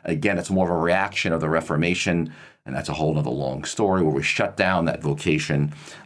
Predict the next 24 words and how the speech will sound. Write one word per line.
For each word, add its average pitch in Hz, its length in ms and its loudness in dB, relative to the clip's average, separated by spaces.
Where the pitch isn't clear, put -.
uh, 85 160 0
and 92 100 2
haven't 90 180 2
really 85 180 2
paid 85 240 0
attention 82 640 0
to 85 440 2
those 87 240 2
particular 76 460 -2
scriptures 78 580 0
where 87 140 2
Jesus 76 260 2
talks 71 300 -2
about - 260 -4
it. - 100 -8
Um, 87 480 2
and, 98 340 2
uh, 90 280 4
but 120 140 2
then 127 160 2
there's 110 200 4
also 113 420 2
dedicated - 500 0
celibates. - 680 -6